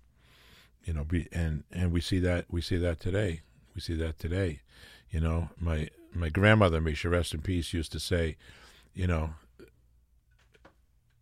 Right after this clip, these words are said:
it's, if everybody could observe just one commandment,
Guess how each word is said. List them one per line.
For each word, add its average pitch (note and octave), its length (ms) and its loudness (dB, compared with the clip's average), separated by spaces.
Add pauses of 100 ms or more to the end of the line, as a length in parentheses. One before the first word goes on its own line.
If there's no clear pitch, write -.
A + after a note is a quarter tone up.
(500)
it's, - 320 -8 (100)
if - 160 -4
everybody A#2 400 6
could G2+ 180 0
observe F#2 400 4
just - 220 12
one A2 140 12
commandment, F#2+ 640 12